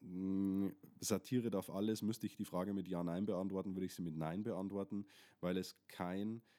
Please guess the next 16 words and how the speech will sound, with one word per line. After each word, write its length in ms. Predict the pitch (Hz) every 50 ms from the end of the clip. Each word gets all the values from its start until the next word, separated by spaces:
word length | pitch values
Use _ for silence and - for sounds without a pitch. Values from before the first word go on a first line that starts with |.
| _ _ -
genereller 680 | - 95 98 104 101 87 87 95 92 98 95 92 90 85
Freifahrtschein 840 | - - - 90 87 101 - 110 98 92 - - 95 90 92 78
ist, 200 | 78 98 98 -
um 140 | - 90 78
irgendwelche 520 | 90 95 98 95 87 87 82 - 98 - -
anderen 360 | 90 95 101 98 90 85 80
Texte, 640 | - - 104 - - - - - 101 95 95 95 85 87
Werke 340 | 90 87 95 - - 110
zu 160 | - - - 95
benutzen 420 | 101 98 95 98 - - - 101
oder 160 | 92 87 87
über 140 | 85 82 82
Menschen 420 | 80 80 82 92 101 - - 113
herzuziehen. 680 | 95 95 92 90 - - 87 - - - 98 92 92 98 - - - - - - - - - - - - - - -
Ähm, 840 | 95 92 87 87 87 87 85 85 87 85 87 85 85 87 87 85 -
also 320 | - 92 87 87 92 92